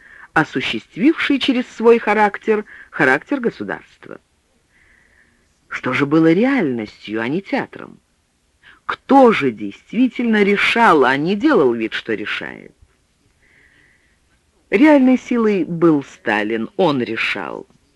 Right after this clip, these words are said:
Но, конечно, он не мог лично решить все вопросы в государстве, дать ли отпуск учительнице Семеновой, сеять ли в колхозе "Заря" горох или капусту.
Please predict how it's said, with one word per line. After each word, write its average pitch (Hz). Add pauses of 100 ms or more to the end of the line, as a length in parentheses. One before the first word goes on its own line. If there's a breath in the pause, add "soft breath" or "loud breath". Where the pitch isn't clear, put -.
Но, 143
конечно, 131 (320 loud breath)
он 151
не 160
мог 202
лично 143
решить 123
все 240
вопросы 113
в 95
государстве, 117
дать 180
ли 131
отпуск 131
учительнице 131
Семеновой, 202 (400 loud breath)
сеять 208
ли 143
в 131
колхозе 143
"Заря" 135 (240 loud breath)
горох 139
или 131
капусту. 254